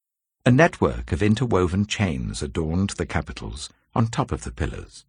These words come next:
seven for each capital. He made pomegranates in two rows encircling each network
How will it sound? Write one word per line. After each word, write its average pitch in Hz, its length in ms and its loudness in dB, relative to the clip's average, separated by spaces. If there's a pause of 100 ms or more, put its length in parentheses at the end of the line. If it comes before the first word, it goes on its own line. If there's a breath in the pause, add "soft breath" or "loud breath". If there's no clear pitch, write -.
(220)
seven - 480 -2
for - 140 -2
each - 300 -4
capital. - 500 -6 (1000)
He 160 140 2
made 160 340 4
pomegranates 71 760 0
in 82 120 0
two 127 300 0
rows 58 400 -2
encircling 90 680 2
each 147 280 0
network 62 500 -4